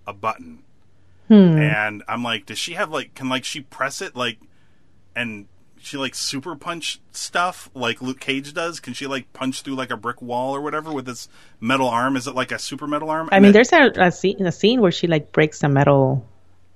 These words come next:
Speaker 1: Yes.
Speaker 2: a metal part, yeah.
Speaker 1: Yeah, so I'm wondering if, like, it's got more tricks in it
Speaker 2: Hmm.
Speaker 1: than, uh, than just allowing her to grab hold of things.
Speaker 2: Probably,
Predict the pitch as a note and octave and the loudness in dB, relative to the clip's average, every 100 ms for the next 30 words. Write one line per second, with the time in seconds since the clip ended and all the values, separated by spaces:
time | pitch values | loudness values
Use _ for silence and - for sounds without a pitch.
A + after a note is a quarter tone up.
0 | - - - - - A#2 B2 G#2 - - | -20 -20 -20 -20 -20 -6 -4 -4 -8 -4
1 | D#3 D3 C#3+ F3 D3+ - C#3+ C#3+ - - | 2 2 4 4 2 2 0 0 -6 -20
2 | - - - - - B2+ G#2+ E2+ - B2 | -20 -20 -20 -20 -14 -4 -4 -4 -6 -4
3 | G#2 F#2 - - - - _ _ B2 D3 | -4 -8 -18 -20 -20 -20 _ _ -4 -2
4 | F3 F3+ C#3+ C3+ A#2+ - C3 A#2+ A2 F#2+ | -4 -2 0 0 -2 -6 -6 -4 -4 -6
5 | - A#2 A2 - - A#2+ A#2+ A2+ A2+ A#2 | -12 -10 -10 -10 -12 -6 -2 -2 0 -2
6 | G#2+ - C3 - - - - - - - | -4 -6 -6 -6 -10 -12 -14 -18 -20 -20
7 | - - - - - A#2 A2 G3+ F3+ E3 | -20 -20 -20 -20 -8 -6 2 4 6 4
8 | E3 G#2+ G#2 G#2+ G#2 G2+ G2 F#2+ F#2 - | 0 -6 -2 0 0 -2 -6 -12 -16 -20
9 | _ _ _ _ - - - - F#2+ F2+ | _ _ _ _ -20 -20 -20 -12 -8 -8
10 | F2 F2 - G#2+ A2+ G#2+ B2+ C3 - A#2 | -8 -14 -16 -10 -10 -4 -4 -4 -6 -4
11 | A2 A2 G#2 G2 G2+ F#2+ F#2 - - B2+ | -2 -4 -6 -10 -8 -8 -12 -20 -20 -18
12 | A2+ A#2+ G#2+ G2+ A#2 G#2+ G2 F2+ - D#2+ | -6 0 0 -2 -10 -10 -12 -14 -18 -20
13 | D2+ D#2 - - - - G3+ G4 G3 F#3 | -20 -20 -20 -20 -20 0 2 4 4 2